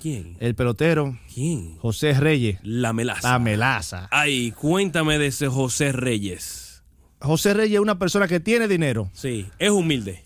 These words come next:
Speaker 2: Es humilde.
Speaker 1: Es humilde.
Speaker 2: Y tiene mucho dinero.
Speaker 1: Mucho, no, mucho cuarto.
Speaker 2: Mucho cuarto.
Speaker 1: Mucho cuarto.
Speaker 2: Entonces, hoy estamos hablando de dinero.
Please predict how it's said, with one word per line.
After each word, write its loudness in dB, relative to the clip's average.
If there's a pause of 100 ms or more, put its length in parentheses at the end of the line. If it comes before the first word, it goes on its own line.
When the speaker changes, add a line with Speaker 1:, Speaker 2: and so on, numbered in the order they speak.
Speaker 2:
Es 4
humilde. 4
Speaker 1:
Es -2
humilde. 0
Speaker 2:
Y -4
tiene 2
mucho 6
dinero. 4
Speaker 1:
Mucho, -4
no, -8
mucho -6
cuarto. -2
Speaker 2:
Mucho 2
cuarto. 0
Speaker 1:
Mucho 2
cuarto. 2
Speaker 2:
Entonces, -2
hoy 4
estamos 2
hablando 4
de 2
dinero. 2